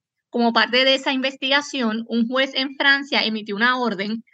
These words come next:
para tomar posesión de una parte de las obras de arte que ella tiene. No son todas.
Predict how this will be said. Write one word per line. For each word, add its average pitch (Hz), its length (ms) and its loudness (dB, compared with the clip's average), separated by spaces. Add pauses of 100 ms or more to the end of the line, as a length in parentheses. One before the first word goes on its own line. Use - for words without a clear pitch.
(140)
para 226 220 4
tomar 220 320 2
posesión 247 840 -2
de 220 220 -2
una 262 360 0
parte 247 440 4
de 208 80 0
las 208 140 -2
obras 208 260 -2
de 240 100 0
arte 233 280 0
que 214 100 -2
ella 202 200 -2
tiene. 196 500 -8
No 208 160 -6
son 277 340 -8
todas. 214 500 -6